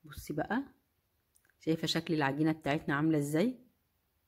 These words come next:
حاجة قطنية هشة اسفنجية، أكنك ماسكة سفنجة حقيقي،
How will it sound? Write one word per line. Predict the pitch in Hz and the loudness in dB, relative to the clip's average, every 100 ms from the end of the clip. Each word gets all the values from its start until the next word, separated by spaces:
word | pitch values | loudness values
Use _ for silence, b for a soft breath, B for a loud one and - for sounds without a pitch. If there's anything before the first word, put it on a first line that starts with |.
| _ _ | _ _
حاجة | - 208 202 | -8 -2 2
قطنية | 175 - - 165 175 170 165 | 0 0 -2 2 4 6 4
هشة | 151 156 175 - - 165 | 2 0 -2 -2 -2 0
اسفنجية، | 160 - - 156 151 180 - | -2 -2 0 4 6 6 4
أكنك | - 220 247 240 | 2 4 4 4
ماسكة | 180 202 - 226 - | 0 -2 -2 -6 -4
سفنجة | - 175 202 190 160 | -2 0 2 4 2
حقيقي، | - - - - | 0 -4 -6 -8